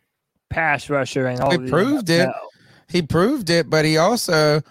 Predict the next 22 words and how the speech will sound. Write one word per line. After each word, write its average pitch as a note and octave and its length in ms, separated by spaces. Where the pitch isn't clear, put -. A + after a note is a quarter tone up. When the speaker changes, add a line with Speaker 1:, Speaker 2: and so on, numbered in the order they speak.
Speaker 2:
many F3 320
people F#3 300
thought D#3 260
he D3+ 80
was C3 220
a A#2 60
bust C#3+ 680
Speaker 1:
Yeah, G#3+ 220
it G3 80
Speaker 2:
when C#3 100
he - 60
Speaker 1:
took C#3 80
Speaker 2:
was C3+ 80
Speaker 1:
him - 60
a - 40
Speaker 2:
playing E3 300
in D#3 140
Speaker 1:
while. - 0
Speaker 2:
the C3 100
wrong A2 440
system, A2 640
right? A2 340